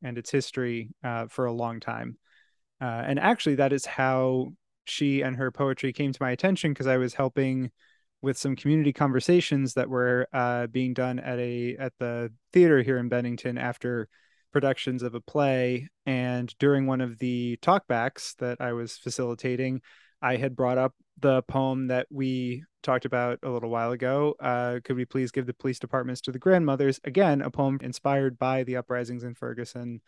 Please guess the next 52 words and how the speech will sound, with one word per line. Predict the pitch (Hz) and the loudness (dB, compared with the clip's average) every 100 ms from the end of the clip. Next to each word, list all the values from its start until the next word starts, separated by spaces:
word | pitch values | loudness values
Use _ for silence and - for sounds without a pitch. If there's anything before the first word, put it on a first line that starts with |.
| _ | _
The | 156 | -4
conversation | 156 170 151 147 143 147 | 4 4 6 6 4 4
was | 135 | 0
sort | 151 139 | 2 0
of | 127 | 0
around, | 135 131 127 | -2 -2 -2
like, | 127 | -4
what, | 127 135 - - | 0 0 0 -2
how | 143 | 0
do | 143 | 2
we | 131 | 2
imagine | 131 131 135 127 123 | 0 0 -2 -4 -4
something | 143 131 131 123 | -4 -4 -4 -4
that's | 120 - - - _ _ _ - | -6 -8 -14 -16 _ _ _ 4
different | 160 - 139 | 4 4 -2
from | 147 | -2
the | 139 | -2
present | 143 131 131 | -2 -2 -4
situation? | 135 - 208 202 - 160 147 139 - - | -6 4 8 8 6 2 2 -2 -8 -10
And | 127 | -6
I | 123 | -4
had | 120 | -4
brought | 120 127 | -2 -2
up | 123 | -2
in | 127 | -2
that | 135 131 | -4 -4
context, | 135 127 127 - - | -4 -2 -2 -4 -4
"Could | 127 | -2
we | 123 | -2
please | 127 117 | -4 -4
give | 123 | -8
the | 120 | -8
police | - 127 | -6 -6
departments | - 135 127 123 | -6 -6 -6 -8
to | 143 | -8
the | 135 | 4
grandmothers?" | 220 247 185 156 143 | 6 6 6 6 4
And | 143 | 4
one | 143 | 2
of | |
the | 139 | 4
audience | 165 196 165 - | 4 4 2 -2
members | 139 131 127 | -2 -2 -2
actually | 143 131 - 131 | -2 -2 -2 -2
mentioned | 131 127 135 | -2 -4 -6
that | 131 | -4
Sasha | - 135 - | -2 -2 -2
Banks | 135 139 - | -2 -2 -4
was | 123 | -6
another | 135 135 131 123 | -2 -2 -2 -2
poet | - 135 131 - - | -4 -2 -2 -6 -6
who, | 139 131 127 | -4 -2 -4